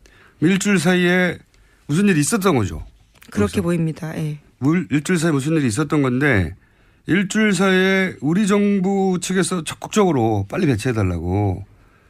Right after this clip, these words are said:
Speaker 1: 대선 전에 그렇게 요청이 있지 않았나 추정하는 게 합리적인 거죠. 그러니까 미국 입장에서는 "그렇게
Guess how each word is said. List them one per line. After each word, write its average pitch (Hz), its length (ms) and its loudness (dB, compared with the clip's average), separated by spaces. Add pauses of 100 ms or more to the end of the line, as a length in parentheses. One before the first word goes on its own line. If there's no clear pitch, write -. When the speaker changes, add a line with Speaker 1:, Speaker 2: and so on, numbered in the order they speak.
(180)
Speaker 1:
대선 120 280 4
전에 95 460 0 (1300)
그렇게 202 500 0
요청이 165 460 2
있지 151 220 -6
않았나 165 540 2
추정하는 175 500 0
게 131 60 -2
합리적인 151 440 0
거죠. 95 400 -4 (240)
그러니까 196 440 0
미국 180 300 0
입장에서는 170 540 -2
"그렇게 180 480 -2